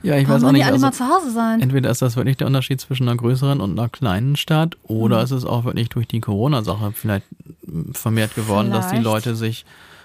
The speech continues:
Speaker 1: auch zu Hause irgendwie wohler fühlen oder so.
Speaker 2: Ja, ich finde
Speaker 1: Obwohl
Speaker 2: Zuhause sein auch toll. Das hat man ja über Jahrzehnte optimiert, das Zuhause
Speaker 1: Ja.
Speaker 2: sein. <laughs> Aber nee. Also ich find's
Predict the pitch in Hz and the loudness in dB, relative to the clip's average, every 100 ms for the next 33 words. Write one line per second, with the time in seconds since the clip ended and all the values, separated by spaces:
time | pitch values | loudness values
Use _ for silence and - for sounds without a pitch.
0 | _ - 113 110 - 104 123 147 131 117 | _ -4 -4 -2 -2 0 0 0 0 0
1 | 101 101 143 107 - 104 101 98 101 101 | 0 0 0 -2 -4 -4 -2 -2 -2 -2
2 | 113 123 _ _ - _ 190 170 214 208 | -2 -4 _ _ -20 _ -4 -2 0 0
3 | 202 196 196 190 190 170 208 - - 196 | 2 2 2 2 0 2 0 0 -4 -2
4 | 190 185 202 202 196 196 190 185 190 190 | 0 -2 -4 -2 0 2 0 0 2 2
5 | 180 - - - - 208 208 - 247 262 | 0 -10 -20 -20 -4 -2 0 0 2 2
6 | 277 233 131 208 214 208 262 277 196 - | 2 2 0 0 2 4 4 2 -2 0
7 | 190 190 180 185 180 175 233 - - - | 2 2 2 0 0 2 0 -4 -14 -2
8 | - 247 269 247 214 208 208 - - - | 0 2 2 0 2 2 0 -6 -18 -20
9 | - - 180 175 170 - - - 240 277 | -10 0 2 2 -2 -12 -12 0 2 2
10 | 330 320 | 0 -2